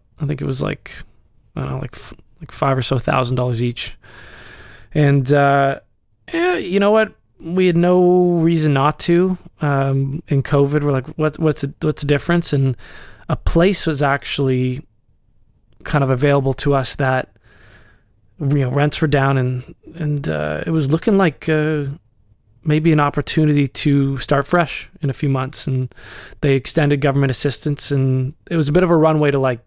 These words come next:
restart my earnings and businesses, and just, it was a kind of, like, a way out. And, uh, this was mixed with, like, I was having just a lot of thoughts about why and what was going on, and,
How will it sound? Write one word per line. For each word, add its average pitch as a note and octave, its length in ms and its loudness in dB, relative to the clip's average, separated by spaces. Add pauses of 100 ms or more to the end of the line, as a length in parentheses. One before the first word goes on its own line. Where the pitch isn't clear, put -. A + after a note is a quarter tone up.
(140)
restart D3 560 0
my B2+ 400 -2 (220)
earnings C#3 420 0
and B2+ 260 -2 (140)
businesses, C#3 540 0
and B2+ 160 -2
just, - 260 -4 (1300)
it F#3+ 60 2
was G3 120 4
a F#3+ 40 -4
kind G3 180 2
of, F3+ 60 0
like, E3 100 0
a D#3 40 4
way D3+ 200 4
out. C3+ 220 0
And, D3 400 0
uh, C#3 280 4 (2250)
this G3 380 2
was F#3 180 0
mixed D#3+ 340 0
with, - 400 -2
like, C#3 360 -2
I D#3 60 0
was D3 160 2
having D3 600 0
just - 220 -4
a D3+ 180 -4
lot C#3+ 360 2
of C#3 80 -2
thoughts B2 400 -4
about B2+ 320 -6 (220)
why C3+ 380 0
and C3 380 -2
what D3 120 -2
was C3+ 120 0
going C3+ 240 2
on, C3 220 2
and, B2+ 300 0